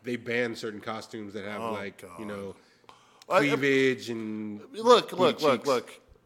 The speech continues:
Speaker 2: I mean, like, am, am I gonna die on my sword because it,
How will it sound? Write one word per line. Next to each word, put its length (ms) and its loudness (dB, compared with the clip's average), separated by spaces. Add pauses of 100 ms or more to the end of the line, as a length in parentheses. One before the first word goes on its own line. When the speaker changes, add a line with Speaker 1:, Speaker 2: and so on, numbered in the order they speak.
(760)
Speaker 2:
I 80 -2
mean, 200 -4
like, 200 0 (520)
am, 220 -6
am 140 -2
I 80 2
gonna 160 0
die 240 0
on 60 -2
my 100 -2
sword 420 -4
because 300 -10
it, 140 -12